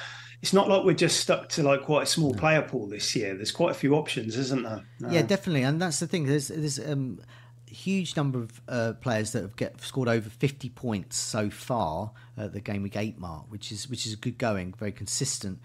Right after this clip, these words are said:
Speaker 2: returns there. Um, but I do think, um, so if you're wildcarding this week, next week, or you haven't wildcarded, what-,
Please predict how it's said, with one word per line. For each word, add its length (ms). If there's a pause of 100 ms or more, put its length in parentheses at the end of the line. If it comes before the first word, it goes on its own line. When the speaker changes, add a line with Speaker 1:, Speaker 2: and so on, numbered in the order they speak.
(320)
Speaker 2:
returns 560
there. 260 (420)
Um, 260 (280)
but 120
I 120
do 180
think, 460 (180)
um, 360
so 280
if 160
you're 120
wildcarding 560
this 160
week, 160
next 220
week, 180
or 140
you 240
haven't 200
wildcarded, 420
what-, 180